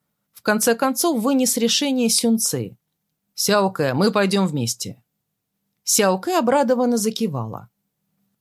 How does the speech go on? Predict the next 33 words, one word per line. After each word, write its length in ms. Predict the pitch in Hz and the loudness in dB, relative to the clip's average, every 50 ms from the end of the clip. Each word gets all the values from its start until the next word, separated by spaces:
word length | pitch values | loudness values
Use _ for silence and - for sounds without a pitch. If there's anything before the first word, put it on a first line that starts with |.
| _ | _
Согласно 640 | _ - - 220 214 214 226 233 226 - 247 240 247 | _ -2 0 0 2 2 2 2 2 2 0 2 2
очереди, 500 | 269 262 226 - - 185 180 175 165 185 | 2 0 0 0 0 0 0 0 -2 0
которую 400 | 185 202 190 190 202 196 190 180 | 0 -2 0 0 0 2 2 2
они 180 | 180 185 185 | 2 2 0
определили 540 | 175 170 185 180 180 160 170 175 160 156 147 | 0 0 0 -2 0 0 0 0 2 0 0
ранее, 540 | 147 156 190 262 320 320 311 311 311 311 311 _ _ _ _ _ _ | 0 0 0 0 0 -2 -2 -2 -4 -4 -6 _ _ _ _ _ _
следующим 720 | - - - 240 320 381 349 381 381 349 - - 349 311 262 | -8 -4 -2 0 0 0 0 0 0 0 0 0 0 0 0
был 160 | 277 285 262 | 2 2 2
мужчина, 540 | 240 226 220 226 - - - 339 359 339 311 | 2 2 2 2 0 0 -2 -2 -2 -2 -2
который 400 | - 277 277 - 311 302 302 277 | -2 -2 -2 -2 -2 -2 -2 -2
решил 400 | 269 262 247 - - 294 285 - | 0 0 -2 0 -2 -2 -4 -2
посетить 480 | - 262 - - 254 226 - 254 233 | -4 -4 -4 -4 -4 -4 -4 -6 -6
храм 300 | - - - 254 247 240 | -6 -4 -2 0 0 0
в 60 | 220 233 | 0 -2
одиночку. 760 | 226 202 240 240 220 147 120 117 - - - - - - _ _ _ _ _ _ _ _ _ _ _ _ _ _ _ _ _ | -2 0 0 0 0 -2 -2 -6 -8 -12 -14 -20 -20 -20 _ _ _ _ _ _ _ _ _ _ _ _ _ _ _ _ _
Он 220 | - 208 220 208 | -2 0 0 2
вошёл 400 | 196 202 202 202 - 202 190 180 | 2 2 2 2 0 2 2 2
один 400 | 165 165 170 160 220 277 330 330 | 2 0 -2 -2 -2 -2 -2 -4
и 200 | 311 - 254 247 | -4 -2 -2 -2
вышел 420 | 226 277 320 285 - - 294 269 - | 0 0 0 0 0 -2 -2 -4 -2
тоже 300 | 285 285 285 233 269 277 | -2 -2 -2 -2 -2 -2
один, 600 | - 277 277 226 202 180 143 123 120 113 120 - _ _ _ _ _ _ | -2 -2 -4 -2 -4 -4 -2 -2 -4 -6 -8 -12 _ _ _ _ _ _
и 120 | - 185 185 | -6 -4 -4
в 80 | 185 | -4
процессе 540 | - 220 240 233 - - 392 381 - - 339 | 0 -2 0 0 0 -2 0 0 0 0 -2
с 100 | 320 - | -2 0
ним 200 | 294 277 262 233 | 0 0 0 0
точно 360 | - 240 220 220 - 208 196 | 0 0 0 2 0 0 0
так 240 | 190 - 330 339 269 | 0 -2 -2 -2 -2
же 100 | 262 277 | -4 -2
ничего 420 | 277 254 247 233 - 247 233 262 254 | -2 0 0 -2 -2 -2 0 0 0
не 120 | 247 240 | 0 -2
случилось. 800 | 233 - - 240 226 - - 165 131 107 - - - - - - | -2 -4 -6 -4 -4 -4 -4 -4 -4 -6 -8 -8 -8 -10 -10 -12